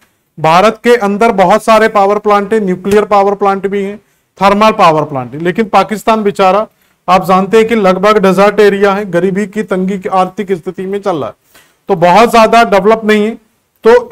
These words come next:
एक कराची के अंदर याद रखना है जो nuclear power plant है, थार के अंदर coal mine power project है,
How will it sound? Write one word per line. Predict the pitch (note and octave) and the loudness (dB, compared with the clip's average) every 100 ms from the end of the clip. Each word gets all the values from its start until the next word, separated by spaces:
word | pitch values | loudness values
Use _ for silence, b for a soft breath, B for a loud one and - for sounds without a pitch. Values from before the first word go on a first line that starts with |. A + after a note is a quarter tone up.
| G#3+ | 2
एक | A#3 A3+ | 2 2
कराची | G#3+ F#3+ F#3+ A3+ | 2 2 0 -4
के | A#3 A#3+ | 0 0
अंदर | G#3 G3+ A3+ | 2 0 2
याद | G#3+ G#3+ | 4 2
रखना | G#3+ G3+ G#3 | 0 -2 -4
है | G#3+ A#3 | -2 -4
जो | G3+ G3+ | -2 -2
nuclear | F#3 F#3 G#3 A3+ | 0 -2 0 2
power | G#3+ G3+ G#3 | 2 2 2
plant | G#3 G3+ F#3+ | 0 -2 -2
है, | A3+ - _ _ _ - | -8 -10 _ _ _ -4
थार | F3 F#3 | 2 2
के | G#3+ A3+ | 2 0
अंदर | G#3 A3 | 0 0
coal | G#3+ G#3 A3 | 0 2 2
mine | A3 G#3+ G#3+ | 2 0 0
power | G#3+ G3+ G#3+ | 2 2 0
project | G#3 F#3+ G#3 F#3+ | -2 -2 -4 -4
है, | G#3+ | -8